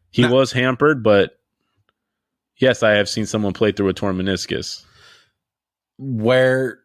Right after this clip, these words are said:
Speaker 2: if Embiid plays, where do you have this series? Sweep?
Speaker 1: Six.
Speaker 2: Six.
Speaker 1: I don't
Speaker 2: So
Speaker 1: think, I think
Speaker 2: it's
Speaker 1: it
Speaker 2: gonna be close regardless.
Speaker 1: Yeah, I think he's gonna be banged up. Excuse me, as I yawn.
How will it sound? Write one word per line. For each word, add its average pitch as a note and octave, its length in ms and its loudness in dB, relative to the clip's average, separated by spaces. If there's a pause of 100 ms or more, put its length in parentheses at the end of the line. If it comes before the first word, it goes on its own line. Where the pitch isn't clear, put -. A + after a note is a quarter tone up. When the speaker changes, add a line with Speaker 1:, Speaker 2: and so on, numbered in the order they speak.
(220)
Speaker 2:
if A#2+ 140 0
Embiid C#3+ 420 -2
plays, G#2 480 0
where G#2 140 -2
do G2+ 80 -2
you G2 60 0
have F#2 120 -2
this F#2 160 -8
series? F2 460 -8 (280)
Sweep? C3+ 560 -4 (1120)
Speaker 1:
Six. - 540 -6 (400)
Speaker 2:
Six. - 560 -6
Speaker 1:
I G2 80 -2
don't C3 120 0
Speaker 2:
So C#3+ 60 0
Speaker 1:
think, A#2 180 -6
I G#2+ 80 -2
think A2 100 0
Speaker 2:
it's G#2+ 80 0
Speaker 1:
it A#2+ 60 2
Speaker 2:
gonna C#3 100 -4
be B2 100 -8
close B2 240 -6
regardless. A2 440 -4
Speaker 1:
Yeah, G#2 200 0
I G2+ 120 -2
think G#2+ 160 -4
he's G2+ 180 0
gonna G2 160 -4
be G2 120 0
banged G#2+ 340 -6
up. - 240 -8 (560)
Excuse F3+ 480 -2
me, D3+ 120 2
as D#3 60 0
I D#3+ 80 2
yawn. D#3+ 360 0